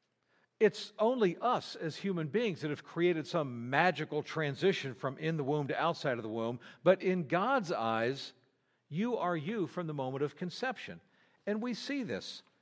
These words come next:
throughout Scripture. Let me give you just a few examples. You've heard many of these before, but I want to share them with you again this morning. Psalm one thirty-nine, thirteen through sixteen. "For you saw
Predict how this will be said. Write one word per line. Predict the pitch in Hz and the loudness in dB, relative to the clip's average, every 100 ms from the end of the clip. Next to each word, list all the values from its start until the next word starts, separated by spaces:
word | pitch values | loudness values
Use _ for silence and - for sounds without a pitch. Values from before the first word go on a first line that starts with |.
| _ _ _ _ | _ _ _ _
throughout | 170 156 135 127 | 0 2 2 -2
Scripture. | - 127 - 101 107 | -2 -2 -2 -6 -4
Let | 185 | -4
me | 247 | 2
give | 196 160 | 2 4
you | 151 | 2
just | 123 135 - - _ _ _ _ | 0 -4 -4 -18 _ _ _ _
a | 151 | -4
few | - 170 | 4 4
examples. | 139 151 120 117 127 - - - _ _ | 4 2 -2 -2 -4 -6 -14 -20 _ _
You've | 214 185 - | -10 -10 -10
heard | - 156 151 | -4 -2 0
many | 151 151 | 0 0
of | |
these | 131 107 | -2 -4
before, | 131 - 131 | -8 -2 0
but | 165 | 2
I | |
want | 208 190 | 0 -2
to | - | -2
share | 165 | -4
them | 143 | -2
with | 135 - | -4 -4
you | |
again | 135 135 127 | -4 -4 -4
this | 123 - | -10 -6
morning. | 139 104 | -4 -4
Psalm | 98 170 165 | -4 -2 -2
one | 170 165 160 | -2 -4 -2
thirty-nine, | 170 156 147 147 101 87 _ - - _ | -2 -2 -2 -4 -4 -8 _ -20 -20 _
thirteen | 160 156 156 147 | 2 2 -2 -6
through | 147 135 | -6 -6
sixteen. | - 139 - 117 87 - _ - - - | -4 -6 -4 -8 -10 -14 _ -20 -20 -20
"For | - 170 160 | 0 4 4
you | 135 175 254 | 4 0 -2
saw | - - 220 156 104 110 | -4 -2 0 2 0 -2